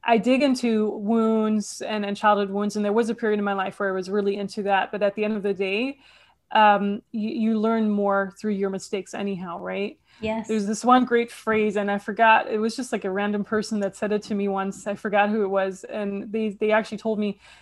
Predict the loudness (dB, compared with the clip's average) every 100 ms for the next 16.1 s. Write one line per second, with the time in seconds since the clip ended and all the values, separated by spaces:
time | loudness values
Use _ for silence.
0 | _ 0 6 6 4 0 -2 0 2 4
1 | 4 4 0 -6 -6 2 4 4 0 -2
2 | 0 2 2 0 0 0 0 0 -2 -2
3 | -4 -4 -4 -4 -2 0 0 -2 -6 -10
4 | -6 -4 -2 -2 0 -2 -4 -2 2 2
5 | 0 -2 -2 -2 -2 -2 -6 -6 -6 -6
6 | -10 -10 -12 -12 -18 -14 -12 -12 -16 -20
7 | _ -8 -4 -2 0 -2 -4 -6 -10 -20
8 | _ _ _ -20 -20 -20 -6 4 8 8
9 | 6 8 6 6 2 2 2 0 -2 0
10 | 0 -2 0 0 2 0 -4 -6 -2 2
11 | 2 0 -4 -10 -12 -20 -12 -2 2 4
12 | 4 2 0 -2 -2 0 0 0 -2 -4
13 | -4 -4 -2 0 0 0 -2 -4 -4 -4
14 | -6 -8 -8 -8 -10 -10 -10 -8 -8 -8
15 | -8 -6 -6 -8 -8 -10 -8 -8 -8 -14